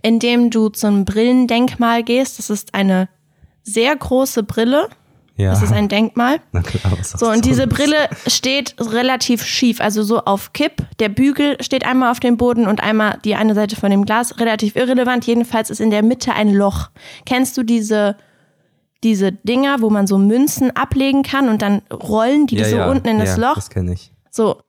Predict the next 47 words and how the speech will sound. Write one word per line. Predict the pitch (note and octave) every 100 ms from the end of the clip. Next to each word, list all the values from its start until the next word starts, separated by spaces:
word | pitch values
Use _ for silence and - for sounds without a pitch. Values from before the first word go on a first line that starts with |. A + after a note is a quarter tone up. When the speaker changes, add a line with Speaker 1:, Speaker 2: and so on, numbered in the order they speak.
| _
Speaker 1:
da | A#3+ B3+ C#4+ D4+ -
kannst | B3 A#3+ A#3+
du |
deine | A#3 A3+
Brille | G#3 A3 A#3+ A#3
reinrutschen | F3 F3+ F#3+ F3+ - G3+
lassen | F#3 G#3 - A3+ A3+ B3
und | G3+ G3+
einfach | G3 G#3+ G#3+
so | G#3 G#3+
ein |
bisschen | G3 G#3+ F#3+
Dankbarkeit | F#3 F#3 F3 - F3
zeigen. | - E3+ E3+
Das | A3 C4
ist | B3
die | B3
erste | G3+ A3+ A3
Sehenswürdigkeit. | G#3 G3+ G3 F3+ F#3 - F3+
Du | G3
kannst | - F#3+ -
gleich | F3 F3+
Fragen | - F#3 F#3+
dazu | F3+ F3+ F#3+
stellen, | - G3+ G3
wenn | G3+
du | A#3
möchtest. | A#3 G#3+ G#3+ - F3 F3 - - _ _ _
Jetzt | G3+ G3+ -
kommt, | A3 A3 -
Speaker 2:
<laughs> | - - _ - B2
Okay. | G2
Speaker 1:
hat | A#3 A3
dir | A#3+
das | G#3+ G#3+
erstmal | F#3 G#3 G#3 F3+
gefallen, | F#3 - A3 D4
die | D#4+
erste? | C4 C#4 A#2
Speaker 2:
Ja, | G#2+
das | F#4
hat | A2+
mir | G#2+
sehr | G2 G#2
gut | G2
Speaker 1:
Okay. | F#2 G#2
Speaker 2:
gefallen. | G2+ F#2 F2 F2